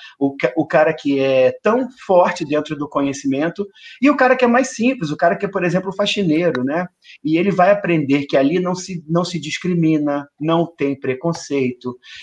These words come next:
que você não é melhor do que ninguém, Deise. Essa frase é importantíssima, foi minhas mais velhas que me ensinaram isso, sabe?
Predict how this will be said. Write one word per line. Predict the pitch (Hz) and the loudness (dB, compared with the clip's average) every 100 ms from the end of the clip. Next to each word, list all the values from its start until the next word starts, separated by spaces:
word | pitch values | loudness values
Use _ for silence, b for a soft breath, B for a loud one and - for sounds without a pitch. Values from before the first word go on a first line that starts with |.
| B | B
que | 180 | 0
você | 180 190 - 185 | 0 0 2 2
não | 202 190 | 4 6
é | 180 | 6
melhor | 185 185 160 175 196 170 | 6 6 6 6 4 2
do | 170 | -2
que | 175 180 | -2 0
ninguém, | 160 123 156 180 | 0 2 0 0
Deise. | 123 120 127 | 0 -2 -2
Essa | - 139 | -2 -2
frase | - 151 151 160 160 | 0 0 2 2 0
é | |
importantíssima, | 160 175 175 180 175 170 - 185 185 131 131 | -2 -2 -6 -2 -4 -4 -6 -6 -6 -4 -6
foi | 127 165 | -2 0
minhas | 165 175 160 | 2 0 0
mais | 165 160 | 0 -2
velhas | 117 143 156 156 - | 0 0 2 0 -2
que | 156 | -2
me | 156 | 0
ensinaram | 156 147 139 147 139 131 | -2 -2 0 2 2 0
isso, | 135 139 | -2 -2
sabe? | - 151 135 110 | 2 4 2 -2